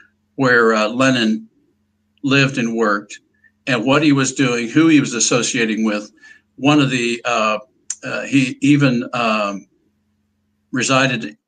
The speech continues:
on Tavistock Place, and the, that location actually by nineteen twenty was the original office of the British Communist Party.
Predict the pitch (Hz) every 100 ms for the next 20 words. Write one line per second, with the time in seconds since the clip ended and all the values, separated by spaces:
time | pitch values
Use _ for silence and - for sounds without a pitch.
0 | _ 131 117 - 147 135 - 123 107 -
1 | 156 151 113 110 - - _ _ _ _
2 | _ _ - 127 123 120 120 104 - _
3 | _ _ _ _ _ _ _ _ _ -
4 | 143 127 127 - 139 143 139 131 - 156
5 | 151 - 120 107 131 139 139 - 131 113
6 | 117 - 127 117 113 131 131 139 113 110
7 | - - 120 110 101 _ - - - -
8 | 120 127 127 131 120 117 110 - _ 127
9 | 139 143 127 107 123 135 139 120 104 123
10 | 107 110 127 113 - 117 107 92 - -
11 | 131 98 -